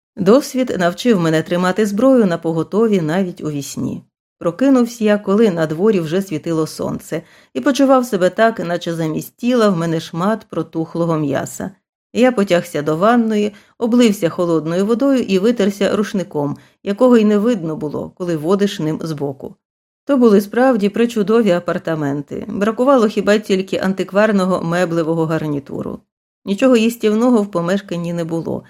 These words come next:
та якби всевидющий Марло кудись відлучився, то цілком міг щось недобачити. Я мав із собою пляшку віскі. Отож відкуркував його, понюхав, але не зважився вжити на сніданок на ще серце,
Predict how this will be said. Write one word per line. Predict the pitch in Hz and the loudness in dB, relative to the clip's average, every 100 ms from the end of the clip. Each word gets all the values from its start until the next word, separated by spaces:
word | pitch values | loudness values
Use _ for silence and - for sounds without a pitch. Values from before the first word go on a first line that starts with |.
| _ _ - | _ _ -4
та | 190 | 2
якби | 208 208 247 | 4 4 2
всевидющий | - 208 214 220 202 202 190 | 2 2 2 2 0 0 -2
Марло | 180 190 190 170 135 | 0 0 0 -2 -2
кудись | - 160 160 160 | -4 -4 -2 -2
відлучився, | 160 175 190 254 240 208 | -4 -4 0 -2 0 -2
то | 196 240 | -2 -2
цілком | 208 180 - 208 247 190 | 0 -2 0 2 2 2
міг | 170 190 | -2 -4
щось | - 160 165 - | -6 -6 -6 -6
недобачити. | 165 160 156 - - - - - _ _ _ - | -6 -4 -4 -4 -10 -14 -16 -18 _ _ _ -4
Я | 226 247 | 2 4
мав | 247 214 | 4 2
із | 214 | -2
собою | 180 185 214 | -4 2 2
пляшку | - 170 180 - 160 | 2 -2 -2 -6 -10
віскі. | 143 127 - - _ _ _ _ _ | -10 -14 -16 -18 _ _ _ _ _
Отож | - 226 311 269 | -2 0 2 2
відкуркував | 185 202 - 175 170 160 202 226 | 2 0 0 -2 0 2 2 2
його, | 214 202 202 | 0 0 0
понюхав, | 202 220 170 165 190 196 185 208 | 2 2 2 -2 -2 -2 -2 0
але | 226 208 | 0 2
не | 175 | 0
зважився | 170 190 220 190 180 175 | 0 2 2 2 -2 -4
вжити | 170 185 190 165 | -2 -2 -2 -2
на | 156 | -2
сніданок | 160 180 185 240 220 190 | -6 -6 0 4 4 2
на | 180 175 | -2 -6
ще | - - 143 | -6 -6 -4
серце, | 139 - - - | -4 -12 -10 -10